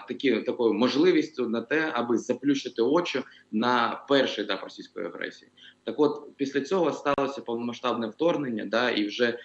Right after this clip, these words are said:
не на окр-, не на окремих територіях України, а обстрілюють, вибачте, всю державу і вбивають, а, і дітей, і цивільних по всій країні.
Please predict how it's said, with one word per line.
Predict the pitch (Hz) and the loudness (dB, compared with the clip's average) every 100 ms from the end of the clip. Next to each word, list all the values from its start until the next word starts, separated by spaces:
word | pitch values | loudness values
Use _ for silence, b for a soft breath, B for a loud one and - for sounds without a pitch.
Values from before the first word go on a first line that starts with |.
| B - | B -2
не | 110 | 0
на | 117 113 | 2 0
окр-, | 110 127 127 123 | 0 0 0 0
не | 120 | 0
на | 120 | 2
окремих | 113 165 165 - | 0 0 -2 -4
територіях | 123 117 - 120 113 110 | -4 -4 -2 0 0 -2
України, | - 113 110 104 98 B B B | -2 2 2 2 -4 B B B
а | 110 110 107 | 2 2 2
обстрілюють, | 110 - 139 135 127 113 110 | 0 -2 2 4 6 4 2
вибачте, | 110 107 - 110 98 | 2 0 0 2 2
всю | 95 - - 131 | 0 -6 -4 -2
державу | 120 117 104 147 143 110 | 0 0 0 0 2 2
і | 104 | 0
вбивають, | 98 107 110 107 104 B B B | -2 -2 0 0 -2 B B B
а, | - 95 92 92 92 92 92 92 90 90 | -8 -4 -2 0 0 -2 -2 -2 -2 -2
і | 107 | -4
дітей, | 107 107 107 139 143 | 0 -2 2 4 6
і | 131 110 | 4 0
цивільних | 104 107 113 123 107 101 | -4 -4 0 0 0 -2
по | 110 | -6
всій | - 107 | -4 -4
країні. | - 87 87 - | -4 -6 -6 -8